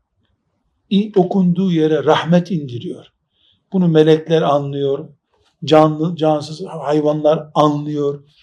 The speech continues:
İnsana zaten hitap ediliyor. O bereketi kaybediyoruz. Bu bereket kaybolurken de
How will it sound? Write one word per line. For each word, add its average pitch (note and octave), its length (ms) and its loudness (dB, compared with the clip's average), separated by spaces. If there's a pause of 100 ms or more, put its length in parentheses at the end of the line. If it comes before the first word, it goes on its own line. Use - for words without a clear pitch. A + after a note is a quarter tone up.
(200)
İnsana G3 520 0
zaten E3 420 -2
hitap C#3+ 440 2
ediliyor. C3+ 640 0 (480)
O D4 180 2
bereketi G#3+ 720 2
kaybediyoruz. G2+ 1040 -6 (1000)
Bu G3+ 160 -4
bereket G#3+ 600 4
kaybolurken E3+ 1040 0
de C3+ 340 4